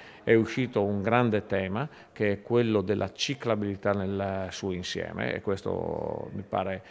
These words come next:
assolutamente evidente, ma nel contempo anche tutta la parte del sociale e della, eh, e della parte legata allo sviluppo economico, intesa come, eh, microeconomia, intesa come, eh, capacità di lettura di,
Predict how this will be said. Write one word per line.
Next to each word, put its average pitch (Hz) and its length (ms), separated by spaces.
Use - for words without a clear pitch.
assolutamente 101 680
evidente, 87 560
ma 120 140
nel 139 180
contempo 147 560
anche 117 300
tutta - 220
la 110 100
parte 107 340
del 101 140
sociale 131 680
e 107 400
della, 104 580
eh, 87 1040
e 110 100
della 107 180
parte 120 300
legata 107 520
allo 104 140
sviluppo 104 440
economico, 104 800
intesa 98 400
come, 101 320
eh, 98 320
microeconomia, 110 920
intesa 98 400
come, 98 440
eh, 90 400
capacità 104 580
di 104 100
lettura 101 540
di, 104 320